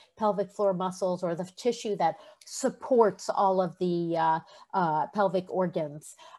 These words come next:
Um, you know, certainly there are little teeny lifestyle things that can be done. And Gloria, you could speak to this as well, but, you know, eliminate caffeine, which is a bladder irritant, eliminate alcohol, urinate on the clock so your bladder isn't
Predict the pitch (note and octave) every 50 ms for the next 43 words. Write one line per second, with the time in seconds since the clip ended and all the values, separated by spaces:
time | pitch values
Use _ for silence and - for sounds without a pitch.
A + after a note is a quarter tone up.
0 | _ _ A3+ G#3 G3+ F#3+ F#3 F#3 F3+ F3+ F#3 A3 A3+ G3+ G3+ F#3+ F#3 F#3 - -
1 | - E4 F#4+ G#4 - E4 E4 D#4 D4 D4 C#4 - G#3 A#3+ A3+ G#3+ G#3+ G3+ G3+ G#3
2 | A3 A#3+ C#4 D#4 D#4+ D4+ - - - - D4+ C#4+ D4 C4+ A#3+ A3 A3 A3+ A#3+ A#3
3 | - - - A3 G#3+ G#3+ G#3 G3+ G#3 - A3+ G#3 F#3+ F#3 - G3 F#3 F#3 - A3
4 | F#3+ F3+ F#3+ F3+ - - G3+ G3 F#3+ F#3 F3+ E3 F3 F3+ G#3+ G#3 G3+ G3 F#3+ F3
5 | - - G3 F#3+ - - G#3 G3 F#3+ - A3 F#3+ F3+ G3+ F#3+ - A3 G#3+ G3 -
6 | - G#3+ G#3+ A3+ A3+ A3+ G3+ F3+ - - - - - _ _ C4+ A#3+ A#3 A3+ A#3
7 | A#3 A#3+ C4 B3+ C4 C4 B3+ A#3+ - - C4 B3 B3 - - C4 C4+ C4+ B3+ G#3
8 | F3 F3+ F#3+ F#3 - G#3 F#3+ F#3+ F#3+ F#3 F#3 F#3 F#3 F3+ F3+ E3 - D#3+ F3+ F3
9 | E3 - - F#3+ D#3+ D#3+ E3+ F3+ G3 F#3+ G3 F#3+ G3 G3 F#3 E3+ G3+ G3 F#3 -
10 | G#3+ F3+ F3+ F3 E3 D#3+ D#3 D#3+ D#3+ - - - - - A3+ A3+ A#3 A#3 A#3 A3
11 | A3 G#3+ G#3 G#3 G3+ F#3+ G3 F#3+ - - - G#3+ G3+ F#3+ F3 E3 - - - G#3
12 | F#3+ F3+ E3 F#3 F3+ F3+ F#3+ F#3 F3+ F3+ F3+ F3 F3+ F3+ F#3 F3+ F#3 F#3 D#3+